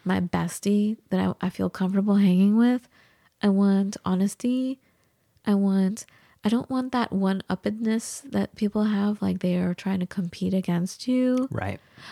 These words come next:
Speaker 1: Or they think they're higher than you or you're lower than them. That really bugs me because I,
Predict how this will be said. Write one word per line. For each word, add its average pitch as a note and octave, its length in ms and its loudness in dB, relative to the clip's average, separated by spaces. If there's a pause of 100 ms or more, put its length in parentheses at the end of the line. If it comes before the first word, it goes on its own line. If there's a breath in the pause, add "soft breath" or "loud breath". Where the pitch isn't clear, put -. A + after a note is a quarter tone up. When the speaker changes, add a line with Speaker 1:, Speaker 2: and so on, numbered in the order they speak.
(120)
Speaker 1:
Or G#3 200 4
they G3 160 4
think F#3+ 260 -2
they're F3 160 0
higher F#3 480 0
than G3+ 160 4
you G3+ 320 6
or F#3+ 160 4
you're F3 240 0
lower F3+ 400 2
than F#3 180 2
them. F#3+ 420 4 (480)
That F#3 160 0
really F3 200 0
bugs F3 380 -2
me E3+ 320 -2 (680)
because F#3+ 460 0
I, F#3 200 -2